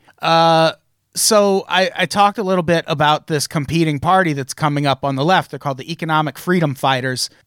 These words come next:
And if this land issue doesn't get worked out, they're gonna f-, like, they're winning seats in parliament. They're, you know, they're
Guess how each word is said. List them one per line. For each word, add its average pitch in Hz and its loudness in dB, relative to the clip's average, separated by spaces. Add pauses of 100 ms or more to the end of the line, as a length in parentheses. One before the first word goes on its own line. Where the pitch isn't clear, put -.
And 147 2 (220)
if 151 -2
this 185 0
land 226 2
issue 190 0
doesn't 165 0
get 151 -2
worked 151 -2
out, 175 0
they're 156 0
gonna 160 0
f-, - -8
like, 139 -2
they're 160 2
winning 156 0
seats 165 -2
in 113 -4
parliament. 170 0 (200)
They're, 143 2 (220)
you 160 0
know, 143 2
they're 165 0